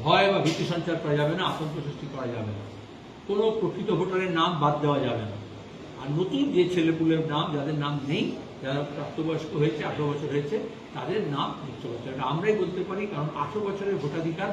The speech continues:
বামপন্থীরাই প্রথম এদেশে দেয়। বামফ্রন্ট সরকার পুরসভা এবং পঞ্চায়েত নির্বাচনে প্রথমে দিই আমরা, তারপরে সংবিধানে, তারপরে জনপ্রতিনিধি আইনে সংশোধন করে গোটা দেশে এমএলএ, এমপি ইলেকশনে এটাকে সামিল করা হয়।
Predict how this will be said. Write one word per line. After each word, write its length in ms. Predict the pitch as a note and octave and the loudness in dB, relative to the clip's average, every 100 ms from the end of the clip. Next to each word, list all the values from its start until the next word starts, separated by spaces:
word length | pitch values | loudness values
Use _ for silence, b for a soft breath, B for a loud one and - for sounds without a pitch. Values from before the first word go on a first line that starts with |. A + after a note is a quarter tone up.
| D3 | -2
বামপন্থীরাই 680 | C#3+ D#3 F#3 E3+ G3 G#3+ | -2 -2 -4 -4 -2 -2
প্রথম 220 | - D#3 F#3 | -2 -4 -2
এদেশে 300 | E3+ D3 C#3+ | 0 0 0
দেয়। 220 | C#3+ B2+ B2 - - - - - - - - - - - | 0 0 -2 -8 -12 -14 -16 -16 -14 -14 -12 -14 -12 -2
বামফ্রন্ট 360 | C#3 D#3+ E3+ D#3 | 0 2 0 0
সরকার 360 | D#3+ - G3+ G3+ | 0 0 0 2
পুরসভা 260 | E3 D3+ E3 | 2 2 2
এবং 100 | D#3 D3+ | 0 0
পঞ্চায়েত 320 | C#3 E3 D#3 | -2 -2 -2
নির্বাচনে 340 | D#3 D#3 E3 D#3+ | 0 0 -2 -4
প্রথমে 320 | D3 E3+ E3+ D3 | -4 -2 -2 0
দিই 140 | F3+ | 2
আমরা, 240 | E3+ G3+ | 2 0
তারপরে 340 | F#3 E3+ - F#3 | 0 0 0 -2
সংবিধানে, 520 | F3 D#3 D3+ D#3+ F#3 C#4 - - - - - | -2 0 2 2 0 -2 -6 -10 -10 -10 -4
তারপরে 260 | D3+ F#3+ E3 | -4 0 2
জনপ্রতিনিধি 520 | D#3+ D#3+ E3 E3 D3+ | 2 0 0 2 4
আইনে 200 | D#3 G3 | 4 2
সংশোধন 440 | D3+ C#3 D3+ D3+ D3+ | -2 -2 -2 0 0
করে 200 | E3 G#3+ - - - - | 0 0 -2 -6 -10 -4
গোটা 240 | D3 D#3+ | 0 0
দেশে 240 | D3+ D3 A3+ | 0 2 0
এমএলএ, 440 | A#3 D3 D3+ E3 | 2 4 6 6
এমপি 380 | D3+ D3 C#3 D3+ | 4 0 0 2
ইলেকশনে 400 | C#3 C3 D#3 G3 | 2 0 -2 -2
এটাকে 300 | E3 C#3 D#3 | -2 -4 -4
সামিল 220 | C#3+ B2 | -2 -2
করা 180 | A#2+ A#2+ | -2 -4
হয়। 180 | G#2+ G#2 | -6 -8